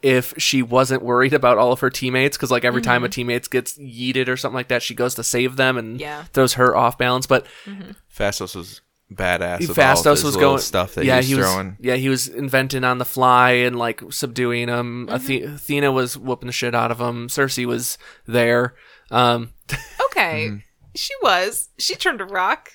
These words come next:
Speaker 2: into some birds.
Speaker 1: That's true.
Speaker 2: That
Speaker 1: She
Speaker 2: was
Speaker 1: did turn a
Speaker 2: pretty
Speaker 1: rock
Speaker 2: fun.
Speaker 1: into some
Speaker 3: She
Speaker 1: birds.
Speaker 3: did
Speaker 2: Yeah.
Speaker 3: turn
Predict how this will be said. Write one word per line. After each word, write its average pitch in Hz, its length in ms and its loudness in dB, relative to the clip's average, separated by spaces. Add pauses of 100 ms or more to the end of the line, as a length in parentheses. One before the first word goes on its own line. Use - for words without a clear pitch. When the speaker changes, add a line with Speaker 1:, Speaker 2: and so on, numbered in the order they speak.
(120)
Speaker 2:
into 190 180 -14
some - 240 -14
birds. - 400 -12
Speaker 1:
That's 131 220 0
true. 165 180 4
Speaker 2:
That 214 60 4
Speaker 1:
She 214 80 2
Speaker 2:
was 131 80 2
Speaker 1:
did 139 80 4
turn 156 160 6
a - 20 6
Speaker 2:
pretty 139 80 4
Speaker 1:
rock 135 140 8
Speaker 2:
fun. 123 80 -2
Speaker 1:
into 143 140 -2
some 143 160 -4
Speaker 3:
She 131 100 2
Speaker 1:
birds. 127 200 0
Speaker 3:
did 120 100 0
Speaker 2:
Yeah. 214 120 -4
Speaker 3:
turn 139 460 -8